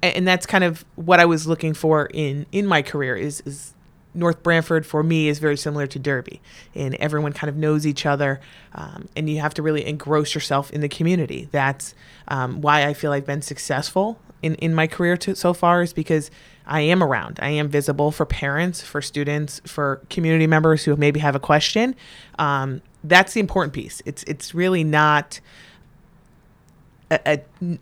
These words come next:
seven to three job anymore, um, in education. It, kids and adults and staff need support all, all the time, and, and you have to be available for that. And it's a balance.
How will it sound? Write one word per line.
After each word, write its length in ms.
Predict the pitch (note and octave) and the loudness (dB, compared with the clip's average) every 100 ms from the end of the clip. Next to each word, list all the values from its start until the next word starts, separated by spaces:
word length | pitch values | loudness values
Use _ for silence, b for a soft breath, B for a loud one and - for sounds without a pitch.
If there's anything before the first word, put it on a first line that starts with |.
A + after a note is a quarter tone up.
| - | -4
seven 360 | - F#3 F3 | 6 6 6
to 60 | D#3+ | 0
three 220 | - D3+ | 0 -2
job 340 | D3 D#3+ B2+ | 4 4 4
anymore, 440 | C3+ B2+ B2+ D#2 - | 0 -6 -6 -6 -6
um, 320 | C#2 G#2 B2+ - | -6 -4 -6 -8
in 120 | C3+ D#3 | -4 -2
education. 600 | C3 C3 C3+ C3 - A#1+ | -2 -4 -6 -6 -6 -10
It, 220 | C#3+ - - - - - _ | -10 -10 -14 -20 -20 -20 _
kids 520 | - - E3+ D#3 - - | 0 4 4 2 -10 -8
and 120 | E3 | 0
adults 560 | E3 D3+ C#3 D3 - - - | 0 2 2 0 -4 -14 -10
and 180 | C#3 C3+ | -8 -6
staff 420 | - F#3+ D#3+ - | 2 4 2 0
need 400 | D#3+ D3 C#3+ C#3+ - _ | 0 0 -2 -8 -16 _
support 540 | - F3 - D#3+ B2+ - - - | -4 -2 0 0 0 -8 -20 -2
all, 180 | D3+ C3+ | -2 0
all 180 | D3 D#3 | 4 4
the 80 | D3 | 2
time, 320 | - B2+ F#2 | -6 -8 -6
and, 120 | A#1+ | -8
and 280 | G#2+ C#3+ C#3+ | -6 -6 -4
you 60 | D#3 | -2
have 120 | F3+ | -4
to 60 | A3 | -2
be 80 | A#3+ | -2
available 340 | B3+ F4+ F#2+ | 2 0 0
for 160 | - B2+ | -6 -10
that. 160 | - - b b b b | -10 -14 b b b b
And 80 | |
it's 120 | D4 G#4 | 0 2
a 60 | |
balance. 500 | F4 F#3 G3 B3+ - | 6 6 6 0 -8